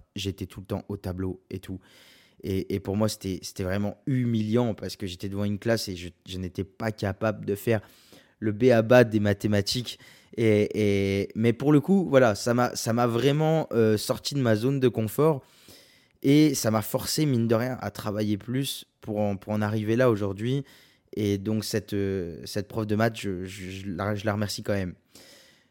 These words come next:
Donc, ce parcours scolaire a été assez compliqué pour moi. Donc, j'ai commencé après à m'orienter en cursus professionnel parce que je voulais pas partir sur un cursus, euh,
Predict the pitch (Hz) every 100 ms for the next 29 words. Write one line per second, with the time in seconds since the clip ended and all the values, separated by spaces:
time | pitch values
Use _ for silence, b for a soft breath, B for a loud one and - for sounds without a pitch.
0 | B 113 131 131 - _ - - 147 135
1 | 151 143 - 151 156 117 110 127 110 -
2 | 107 135 127 123 117 139 110 104 110 135
3 | 156 135 110 101 104 120 117 117 131 117
4 | - 117 107 104 110 107 104 131 117 104
5 | 107 - 113 - 107 110 104 117 127 110
6 | 95 - 98 98 101 101 110 107 - 113
7 | - 98 92 101 - 107 -